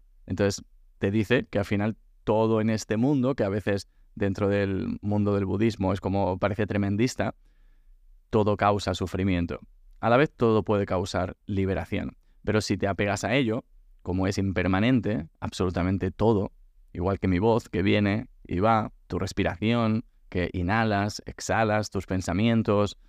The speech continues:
tu cuerpo, todo lo que estás viendo es impermanente. Entonces, si te apegas a ello, evidentemente, como lo vas a perder porque va a cambiar, sufres. Y la última es anatta.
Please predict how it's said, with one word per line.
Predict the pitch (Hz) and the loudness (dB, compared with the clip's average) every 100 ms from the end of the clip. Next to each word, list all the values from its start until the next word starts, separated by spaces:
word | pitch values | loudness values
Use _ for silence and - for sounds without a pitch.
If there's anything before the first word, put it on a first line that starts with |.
| _ - | _ -10
tu | 87 | -8
cuerpo, | - 107 110 90 95 98 92 - _ _ _ - | -2 0 0 0 -2 -2 -4 -8 _ _ _ 2
todo | 127 143 98 | 4 4 2
lo | 101 | 2
que | 92 | 0
estás | - 98 90 | -2 -2 2
viendo | 107 131 151 226 - - - - - - | 2 2 0 -2 -8 -20 -20 -20 -8 -4
es | 107 | -2
impermanente. | 95 87 90 90 85 85 80 - - _ - - - - | -2 0 -2 -2 -2 -4 -10 -14 -20 _ -20 -20 -20 -10
Entonces, | 104 95 110 131 - - | -4 0 2 2 0 -10
si | - 113 | -6 0
te | 95 | 2
apegas | 98 107 104 | 2 2 2
a | 110 | 2
ello, | 123 135 196 - - - - - | 4 2 0 -4 -14 -20 -10 -2
evidentemente, | 101 95 95 98 110 110 156 - | 0 0 -2 0 0 0 -2 -6
como | - 85 82 | -6 -4 0
lo | |
vas | 92 95 | 0 0
a | |
perder | 92 101 135 | 0 0 0
porque | - 95 92 | -2 -4 -2
va | |
a | 90 | -2
cambiar, | 92 110 143 208 _ _ - - | 0 2 2 0 _ _ -20 -20
sufres. | - 85 - - - - _ _ | -8 -6 -6 -14 -18 -20 _ _
Y | 143 | 0
la | 151 170 | 2 4
última | 170 127 107 98 98 - _ - - - - - - - - _ | 2 2 0 2 0 -2 _ -20 -20 -20 -20 -20 -20 -20 -20 _
es | 127 - | 0 0
anatta. | 101 101 107 101 - 69 90 | 0 2 2 0 -4 -6 -8